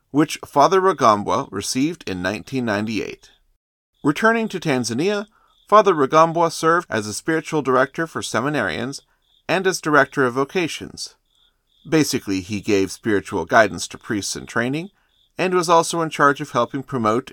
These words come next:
and nurture callings to the priesthood among young men of the Diocese of Rulenge. From two thousand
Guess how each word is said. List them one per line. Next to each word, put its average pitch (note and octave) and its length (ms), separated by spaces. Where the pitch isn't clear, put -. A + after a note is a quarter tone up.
and C#3 220
nurture F2+ 340
callings F#2 480
to - 100
the E3+ 80
priesthood - 560
among B2 340
young C#3+ 240
men F#2+ 400
of G2 140
the G2+ 100
Diocese G2 560
of G2+ 140
Rulenge. G2 580
From D3 180
two G#3 180
thousand D#3 500